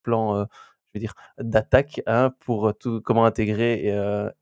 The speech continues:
A I de manière générale dans toute notre offre de formation et dans toutes nos pratiques. Et donc voilà, là, je suis en train d'un peu réfléchir sur comment est-ce qu'on peut aborder la question,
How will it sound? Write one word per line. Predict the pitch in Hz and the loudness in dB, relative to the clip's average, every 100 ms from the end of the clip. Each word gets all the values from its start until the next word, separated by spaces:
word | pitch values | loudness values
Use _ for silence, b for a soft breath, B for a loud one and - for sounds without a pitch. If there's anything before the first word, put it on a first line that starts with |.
| - | -4
A | 123 110 117 | 2 4 4
I | |
de | 110 | 2
manière | 107 107 | 0 -2
générale | 110 107 107 113 | -2 -2 0 0
dans | 104 | -2
toute | - 110 | -6 -6
notre | 107 - - | -6 -6 -6
offre | 113 - 107 101 | -6 -4 -4 -2
de | 104 | -4
formation | - 107 101 131 120 | -4 -8 -6 -4 -2
et | |
dans | 107 104 | -4 -4
toutes | 110 | -6
nos | 104 | -8
pratiques. | - - 139 - B B B B - | -8 -12 -12 -14 B B B B -6
Et | |
donc | 110 107 | -4 2
voilà, | 120 110 | 2 4
là, | 107 | 2
je | |
suis | 113 | -4
en | |
train | - 117 | -6 -4
d'un | 107 | -2
peu | 120 | -2
réfléchir | 110 110 - 104 127 127 - | -2 -4 -8 -10 -4 -6 -6
sur | 113 | -16
comment | - 113 | -4 -2
est-ce | 117 | -2
qu'on | 113 | 0
peut | 113 | 2
aborder | 107 113 107 117 120 | 4 2 0 0 0
la | 131 | -2
question, | 107 - 131 143 | -6 -6 -2 -2